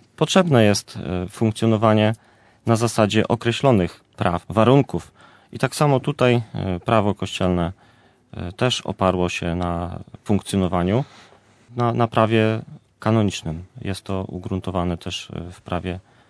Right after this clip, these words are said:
prawie cywilnym, ma swoje, ma swoje korzenie. I nie widzę tutaj właśnie tej, tej sprzeczności, a wręcz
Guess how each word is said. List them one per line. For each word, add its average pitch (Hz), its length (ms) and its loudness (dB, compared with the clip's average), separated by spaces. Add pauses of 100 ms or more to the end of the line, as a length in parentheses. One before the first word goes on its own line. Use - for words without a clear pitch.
(260)
prawie 98 260 -2
cywilnym, 123 460 2
ma 98 120 2
swoje, 95 360 0
ma 92 240 0
swoje 92 340 -8
korzenie. 90 480 -6 (640)
I 135 100 0
nie 147 120 4
widzę 117 220 -2
tutaj 95 260 -6
właśnie 92 320 -6
tej, 90 260 -4
tej 95 180 -4
sprzeczności, 117 600 -2
a 98 80 2
wręcz 98 380 -2